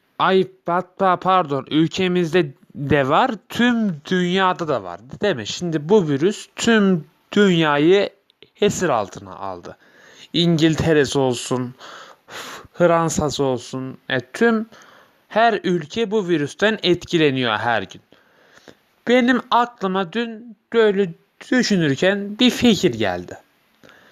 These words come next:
Tüm dünya, bakın, tüm dünya, sadece Türkiye değil, tüm dünya böyle aynı anda bir ay, otuz gün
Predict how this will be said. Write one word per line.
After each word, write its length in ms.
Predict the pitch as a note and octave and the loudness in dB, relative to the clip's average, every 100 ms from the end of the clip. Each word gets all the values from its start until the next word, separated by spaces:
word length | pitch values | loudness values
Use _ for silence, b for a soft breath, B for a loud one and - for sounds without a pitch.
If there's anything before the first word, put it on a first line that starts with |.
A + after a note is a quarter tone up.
| b b b _ | b b b _
Tüm 500 | - D4+ C#4 A#3+ E3 - - | 2 4 6 4 2 -6 -2
dünya, 520 | A3+ A3 F#3+ E3+ A#2 A2 | 2 4 2 0 0 -2
bakın, 340 | G#2 G2+ G2+ - | -4 -6 -10 -8
tüm 640 | - B3 B3 A#3 F#3+ D3 C#3+ F#3 | 0 2 4 2 0 -2 -4 2
dünya, 460 | F#3+ F3 A#2 G#2+ | 2 2 0 -2
sadece 580 | - F3+ F#3 E3+ E3 F3+ | 0 2 2 0 -2 -2
Türkiye 680 | - F#3 E3+ - F3 E3+ D3 | 0 -2 -2 -2 0 0 0
değil, 380 | E3+ A#2+ - - | 0 0 -4 -10
tüm 480 | - A#3+ A#3 G#3 D3+ | 0 4 6 4 4
dünya 560 | E3+ F3 E3 D3+ G2 F#2 - | 4 4 4 2 0 -6 -6
böyle 260 | D3+ C#3 B2 - | -2 0 -2 -2
aynı 480 | G#3 C4 B3+ G#3 F#3 | 2 2 2 0 0
anda 420 | E3 C#3 A#2+ A2+ B2 - | 0 -2 -4 -4 -4 0
bir 180 | A#3 E3+ | 2 4
ay, 240 | A2+ G2 - | 2 -2 -2
otuz 500 | D#3 E3 - A3 D3 | 0 0 2 2 0
gün 220 | A#2+ G2 | -4 -8